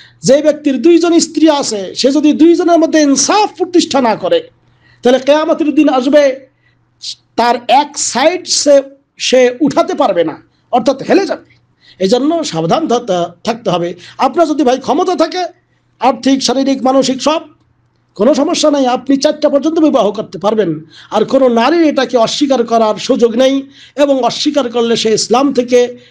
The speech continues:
বেরিয়ে যাবে। আল্লাহ রব্বুল আলামিন আমাদের নারীদেরকে পরিশুদ্ধ করুক। এবং যারা আবার ক্ষমতা নেই, অনেক দেখবেন অনেকে রিক্সা চালায়, তিন চারটে বিবাহ করে বসে আছে, চালাইতেই পারে না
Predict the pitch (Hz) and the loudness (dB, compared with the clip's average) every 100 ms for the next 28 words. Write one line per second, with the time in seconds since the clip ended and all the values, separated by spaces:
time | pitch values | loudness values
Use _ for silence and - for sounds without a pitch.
0 | _ 165 233 240 226 233 226 233 - _ | _ 0 0 2 0 2 0 -2 -14 _
1 | 254 269 233 240 202 240 220 220 240 233 | -2 0 0 -2 -2 -2 0 2 2 2
2 | 208 214 220 208 196 240 269 240 214 247 | 2 2 0 2 2 2 2 0 2 0
3 | 240 - _ _ - 247 285 233 294 330 | 0 -10 _ _ -4 -2 -2 0 0 2
4 | 381 370 - _ - 339 359 330 202 - | 0 -4 -10 _ -2 0 2 0 -2 -10
5 | _ _ _ 170 151 214 233 262 311 349 | _ _ _ -12 -2 0 2 2 0 -2
6 | - _ _ _ _ _ _ _ _ - | -6 _ _ _ _ _ _ _ _ -4
7 | 226 262 247 220 240 _ - - 302 415 | 0 2 0 -2 -10 _ -8 -2 -2 -2
8 | 392 359 339 320 311 294 285 - _ 269 | 0 2 2 2 2 -2 -6 -18 _ 0
9 | 320 285 311 269 311 302 311 311 320 392 | 0 2 0 0 2 2 0 0 2 2
10 | 370 370 349 339 339 320 311 320 349 349 | 2 0 2 2 2 2 0 0 0 -2
11 | 349 311 311 277 277 302 269 175 - - | 0 2 4 2 2 0 0 -4 -8 -14
12 | _ _ _ _ _ _ _ _ _ - | _ _ _ _ _ _ _ _ _ -2
13 | 285 330 381 415 381 349 294 | 0 0 -2 -4 -4 -6 -4